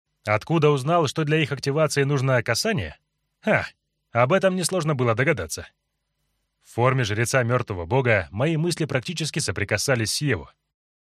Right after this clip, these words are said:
В первый раз восторг от подобной мощи настолько меня поглотил, что я даже не заметил высящегося рядом разума Зога. Он гигантской темной горой заслонял полмира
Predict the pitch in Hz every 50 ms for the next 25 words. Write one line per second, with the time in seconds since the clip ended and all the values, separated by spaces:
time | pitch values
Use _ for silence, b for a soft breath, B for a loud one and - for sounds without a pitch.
0 | _ _ _ _ _ _ _ _ _ _ _ _ _ _ _ _ _ _ - 131
1 | 131 123 104 95 90 101 123 123 110 - 85 95 101 - - 151 151 143 - -
2 | 123 - - 127 113 139 139 120 107 101 92 87 101 127 143 127 - 131 110 110
3 | 131 - - 175 165 151 156 139 131 131 131 123 - - 101 - 92 87 - -
4 | 135 147 131 - _ _ _ _ _ _ - - - 117 131 160 175 160 170 175
5 | 151 160 165 160 147 151 160 180 185 156 - 107 98 90 104 143 - - 131 -
6 | - 113 104 98 - 92 87 90 107 131 131 135 123 110 131 160 160 117 95 95
7 | 101 110 127 135 139 120 87 78 76 - - _ _ _ _ _ _ _ _ _
8 | _ _ _ _ _ _ _ _ _ _ - 98 104 120 127 127 113 104 101 95
9 | 139 147 147 127 - 135 123 - - 143 131 123 113 104 87 90 85 87 110 131
10 | 131 110 104 101 - - 113 120 139 147 123 - - 110 92 80 80 101 135 135
11 | 123 104 87 -